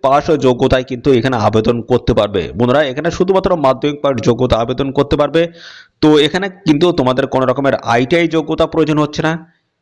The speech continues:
কোনো রকমের পলিটেকনিক যোগ্যতাও তোমাদের কিন্তু এখানে প্রয়োজন হচ্ছে না। শুধুমাত্র মাধ্যমিক পাস যোগ্যতা থাকলেই তোমরা কিন্তু এখানে আবেদন করতে পারবে। এবার বন্ধুরা, বলে রাখি তোমাদের বয়স, বয়স এখানে মিনিমাম কিন্তু আঠারো বছর,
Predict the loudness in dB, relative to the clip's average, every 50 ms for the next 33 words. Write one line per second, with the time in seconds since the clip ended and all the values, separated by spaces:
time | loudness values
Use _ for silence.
0 | _ _ -2 0 2 0 0 0 0 -2 0 0 0 2 2 2 2 0 0 0
1 | -2 -2 0 0 0 2 2 2 2 2 2 0 0 -2 -2 -2 -2 -2 -2 0
2 | 0 0 -2 -2 -2 -2 -2 0 2 0 0 -2 0 -2 -2 -2 0 -2 -2 0
3 | 0 0 0 -2 -4 -6 -10 -12 -8 -2 0 2 2 2 2 2 0 0 0 -2
4 | 0 0 0 0 0 -2 -4 0 0 0 0 2 0 0 0 0 -2 -4 -4 -4
5 | -4 -4 -2 -2 -2 -2 -2 -2 -4 -4 -4 -6 -4 -4 -2 -2 -2 -2 0 0
6 | 0 0 -2 0 0 0 0 2 0 -2 -2 0 0 0 0 0 -4 -8 -12 -16
7 | _ _ _ _ _ _ _ -20 -20 -20 -20 -20 -20 -20 -20 -20 -20 _ _ _
8 | 0 2 2 4 4 2 2 0 -2 0 0 0 0 0 2 2 0 0 0 -2
9 | -2 0 0 0 0 0 0 -2 -4 -6 -10 -12 -12 -14 -16 _ _ _ -10 -4
10 | 0 2 2 4 2 2 0 -2 -4 -2 -2 0 0 0 0 0 0 -2 0 0
11 | -2 0 2 2 2 2 2 0 0 0 0 0 0 0 -2 -2